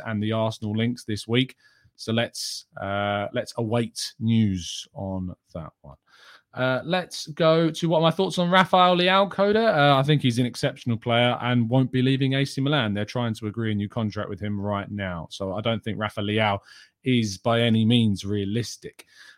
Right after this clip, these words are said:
Uh, Jay says, "Why aren't we in for Frenkie de Jong? He has a similar profile to Tielemans, but much better and available on the market." Because, Jay, the, the financial side of that deal is very, very difficult. And de Jong doesn't wanna leave. De Jong really does not want to leave Barcelona. He has seventeen odd million pounds worth of wages that need to be deferred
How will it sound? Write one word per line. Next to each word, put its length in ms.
Uh, 140
Jay 300
says, 300
"Why 160
aren't 140
we 100
in 100
for 120
Frenkie 420
de 160
Jong? 220
He 80
has 100
a 60
similar 260
profile 380
to 100
Tielemans, 420
but 140
much 240
better 160
and 100
available 360
on 80
the 40
market." 460
Because, 300
Jay, 340
the, 120
the 100
financial 680
side 380
of 100
that 240
deal 380
is 540
very, 600
very 260
difficult. 520
And 100
de 140
Jong 160
doesn't 240
wanna 180
leave. 400
De 120
Jong 260
really 300
does 220
not 160
want 160
to 80
leave 200
Barcelona. 640
He 80
has 160
seventeen 460
odd 120
million 360
pounds 320
worth 160
of 120
wages 400
that 120
need 160
to 60
be 100
deferred 520